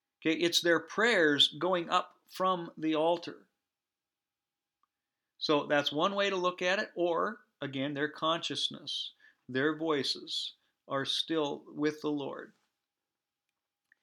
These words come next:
Uh, we can, again, picking up here Revelation six ten, what we've just talked about, crying out with a loud voice, from Genesis four eight, making another perfect comparison here. "Now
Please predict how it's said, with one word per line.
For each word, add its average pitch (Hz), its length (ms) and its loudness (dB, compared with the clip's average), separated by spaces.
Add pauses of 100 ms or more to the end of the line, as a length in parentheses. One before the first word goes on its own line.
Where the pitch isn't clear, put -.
(600)
Uh, 139 400 0 (120)
we 156 180 0
can, 147 300 -4 (680)
again, 147 440 -2
picking 151 340 0
up 143 140 -2
here 143 120 0
Revelation 135 520 -2
six - 380 0
ten, 147 420 -2
what 147 100 -8
we've 131 160 -6
just 127 200 -4
talked 131 280 2
about, 135 320 0
crying 135 300 -2
out 131 100 0
with 127 140 -8
a 135 40 -4
loud 131 360 0
voice, 135 400 -2 (600)
from 135 180 -4
Genesis 143 640 0 (100)
four 143 400 0
eight, 147 260 2
making 131 360 -6
another 135 460 -2 (140)
perfect 151 540 -4
comparison 135 800 -2
here. 117 340 -12 (540)
"Now 131 320 -2